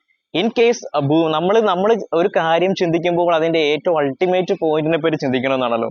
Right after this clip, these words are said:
ഇപ്പൊ ഒരു കാര്യം ചെയ്യുമ്പോൾ സംഭവിക്കാൻ, നമുക്ക് സംഭവിക്കാവുന്ന ഏറ്റവും വലിയ പ്രശ്നത്തെ പറ്റി തന്നെ നമ്മൾ ചിന്തിക്കണമെന്നാണല്ലോ.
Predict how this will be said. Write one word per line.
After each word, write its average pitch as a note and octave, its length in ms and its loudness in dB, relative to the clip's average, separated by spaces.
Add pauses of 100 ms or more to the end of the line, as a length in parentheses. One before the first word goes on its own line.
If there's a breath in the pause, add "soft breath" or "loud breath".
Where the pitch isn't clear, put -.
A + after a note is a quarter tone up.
(500)
ഇപ്പൊ C3 160 -2
ഒരു D3 120 -2
കാര്യം D3+ 300 0
ചെയ്യുമ്പോൾ D#3 300 0
സംഭവിക്കാൻ, D#3 640 -2 (140)
നമുക്ക് D#3+ 240 -2
സംഭവിക്കാവുന്ന E3+ 760 0
ഏറ്റവും E3 560 0
വലിയ G3 220 2
പ്രശ്നത്തെ F3 340 -2
പറ്റി D#3 160 -2
തന്നെ E3 240 0
നമ്മൾ E3 180 -2
ചിന്തിക്കണമെന്നാണല്ലോ. D3 720 -2